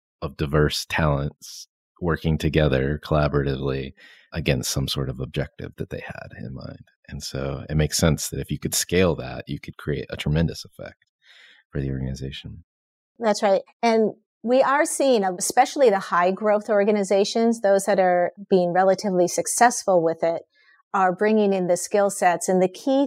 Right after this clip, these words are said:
Speaker 2: thing is not just bringing in those skill sets or the right talent, but also adjusting their processes. Because when they start to really have trouble, it's when they have the people to create the content, they have the,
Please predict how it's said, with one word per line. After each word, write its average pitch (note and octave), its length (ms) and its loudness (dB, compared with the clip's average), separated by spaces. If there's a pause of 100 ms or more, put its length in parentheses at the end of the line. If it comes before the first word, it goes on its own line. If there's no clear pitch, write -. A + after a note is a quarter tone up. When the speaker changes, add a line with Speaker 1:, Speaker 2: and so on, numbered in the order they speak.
Speaker 2:
thing G#3 240 2
is F3+ 180 0
not B3 280 0 (180)
just A3 460 0
bringing G3+ 340 4
in F#3 160 2
those F#3 220 2
skill G3 220 2
sets G3 300 0
or F#3 80 4
the F3+ 120 2
right F3 240 2
talent, F#3+ 420 -4 (420)
but G3 140 0 (160)
also G#3 400 2
adjusting F3 520 0
their D#3+ 100 -2
processes. - 840 -6 (420)
Because F#3+ 340 0
when G#3+ 220 2
they G#3 140 4
start A3+ 380 0
to C4+ 100 2
really G3 300 2
have F3 220 -2
trouble, F#3 640 2
it's F#3 300 2
when F3 420 2 (360)
they F#3+ 100 0
have A3+ 300 -2
the A3 80 4
people A3 400 0
to F#3+ 80 2
create F#3 320 0
the F#3 80 0
content, F3+ 500 0
they F3 140 0
have G3+ 260 2
the, F#3+ 240 0